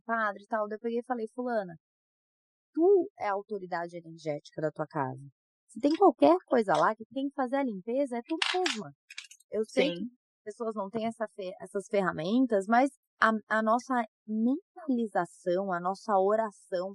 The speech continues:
Speaker 1: falar palavras de poder, tem muito poder dentro da nossa casa. Aquela vibração fica ali. Então, às vezes, muitas vezes, não precisa saber fazer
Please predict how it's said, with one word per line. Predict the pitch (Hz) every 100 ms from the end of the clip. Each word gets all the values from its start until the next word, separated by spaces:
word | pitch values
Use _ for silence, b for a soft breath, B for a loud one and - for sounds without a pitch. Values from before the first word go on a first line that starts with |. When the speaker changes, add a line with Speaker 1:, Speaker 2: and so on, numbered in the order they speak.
| -
Speaker 1:
falar | 185 190
palavras | 220 190 175 180 226 226 _
de | 202 _
poder, | 175 - 180 254 -
tem | 254
muito | 240 339 _ -
poder | 240 190 175 165
dentro | 165 165 170
da | 165
nossa | 160 160 175
casa. | 165 143 139 139 _ _ _
Aquela | - 214 214
vibração | 226 226 214 208 262 285 -
fica | 302 349 370
ali. | 190 160 147 _ _ _
Então, | 240
às | 269
vezes, | 269 302 285
muitas | 285 311 339
vezes, | 262 262
não | 254
precisa | 226 220 254
saber | 240 220 208 214
fazer | 196 180 190